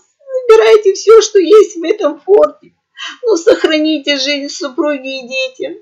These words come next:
я сделаю все, что вы не попросите". "Вот так уже лучше", самодовольно хрюкнул черный капитан.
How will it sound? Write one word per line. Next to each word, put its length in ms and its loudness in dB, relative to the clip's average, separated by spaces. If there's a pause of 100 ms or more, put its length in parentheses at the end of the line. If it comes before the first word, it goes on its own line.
я 260 -2
сделаю 500 -6
все, 720 -6
что 400 2
вы 100 -6
не 120 -8
попросите". 1000 -8 (580)
"Вот 400 -4
так 280 0
уже 260 0
лучше", 680 -2 (140)
самодовольно 880 -4
хрюкнул 540 -6
черный 380 -12
капитан. 680 -16